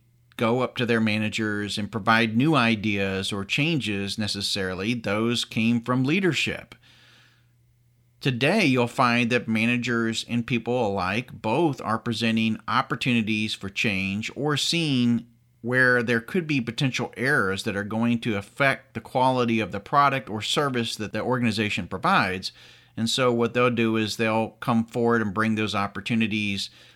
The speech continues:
or see those errors and present change that could be developed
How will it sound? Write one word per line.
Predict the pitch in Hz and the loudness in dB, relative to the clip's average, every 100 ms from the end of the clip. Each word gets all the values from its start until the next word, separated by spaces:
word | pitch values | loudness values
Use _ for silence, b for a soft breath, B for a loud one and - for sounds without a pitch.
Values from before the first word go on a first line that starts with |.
| b b - | b b -6
or | 110 | -2
see | - 139 127 123 | 0 2 4 4
those | 113 110 104 | 2 2 0
errors | 113 110 107 107 | 0 0 0 -2
and | 101 | -4
present | 113 117 117 113 - b b b b b | -4 0 0 0 -10 b b b b b
change | - 147 139 127 - | 2 4 2 0 -2
that | 107 - | -4 -2
could | 143 123 | -2 2
be | 120 113 | 2 2
developed | 104 117 107 110 107 85 - | 0 -4 -2 -2 -2 -6 -12